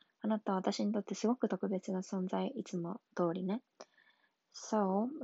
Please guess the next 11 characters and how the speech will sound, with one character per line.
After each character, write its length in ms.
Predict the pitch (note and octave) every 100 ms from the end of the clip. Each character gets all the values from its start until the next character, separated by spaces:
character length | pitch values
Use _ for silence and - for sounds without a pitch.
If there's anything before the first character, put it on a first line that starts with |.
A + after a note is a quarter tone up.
| - _ _ _ _ _ _ _
I 220 | - G3 G3+
thought 280 | - - A3+
I 160 | - A3
would 220 | G#3+ G#3+ - -
think, 180 | - G3+ - A3+ - _ _ _ -
あ 180 | - F3+
の、 240 | E3+ E3+ -
S 260 | F#3 -
ワ 200 | A3+ A#3+
ー 40 | G3
ド、 220 | F3+